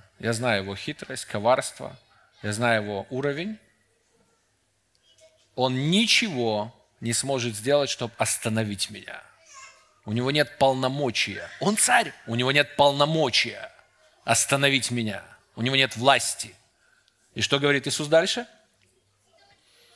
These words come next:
«Сегодня я изгоняю бесов и совершаю исцеление». Он не остановит это.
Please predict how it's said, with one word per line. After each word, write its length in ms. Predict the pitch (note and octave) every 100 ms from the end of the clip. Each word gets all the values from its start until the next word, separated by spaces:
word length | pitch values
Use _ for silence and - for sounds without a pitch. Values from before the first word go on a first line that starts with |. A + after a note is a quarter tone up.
| - -
«Сегодня 540 | - C#3 C#3+ C3 B2
я 120 | A#2 A#2
изгоняю 480 | A#2+ G#2+ B2+ B2+ A#2
бесов 480 | A2 B2+ - E3+ - _ _ _ _ _ _ _ -
и 60 |
совершаю 560 | A#2 A#2+ A#2 A2+ B2 A#2
исцеление». 640 | G#2+ - A2+ G#2 F#2 F#2 - -
Он 160 | G#2 A2
не 60 |
остановит 580 | A2 G#2 A2+ G2+ F#2+ F#2+
это. 160 | A2+